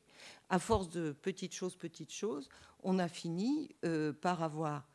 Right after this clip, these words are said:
suffisamment de documents pour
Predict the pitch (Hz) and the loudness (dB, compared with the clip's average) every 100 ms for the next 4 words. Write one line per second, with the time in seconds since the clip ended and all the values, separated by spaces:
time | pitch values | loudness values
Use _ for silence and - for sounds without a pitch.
0 | _ - - - 254 - 190 175 165 165 | _ -4 2 6 8 6 4 2 0 -2
1 | 147 147 - 147 160 233 _ _ _ _ | -4 -6 -6 -6 -4 -8 _ _ _ _
2 | _ _ _ _ - 196 208 240 - | _ _ _ _ 2 4 4 2 -2